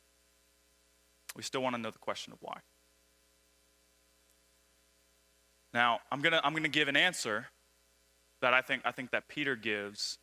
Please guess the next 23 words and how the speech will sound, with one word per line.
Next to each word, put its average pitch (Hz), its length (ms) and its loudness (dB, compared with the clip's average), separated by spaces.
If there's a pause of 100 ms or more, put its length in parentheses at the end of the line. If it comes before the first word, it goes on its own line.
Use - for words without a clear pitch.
(520)
from, 120 240 0
from 117 180 -4
his 113 160 -6
book 113 320 -2
as 107 140 -6
to, - 120 -12
as 107 120 -8
to 113 100 -10
why 107 300 2
God 104 480 2
would, 101 260 -10
would 104 160 -14
create 104 500 -4 (380)
trials 127 460 2
in 98 80 -8
our 92 140 -6
lives. 87 500 -10 (4000)
I 123 40 0
want 147 180 4
to - 60 -14
present 139 360 0
to 135 120 -2
you 117 340 0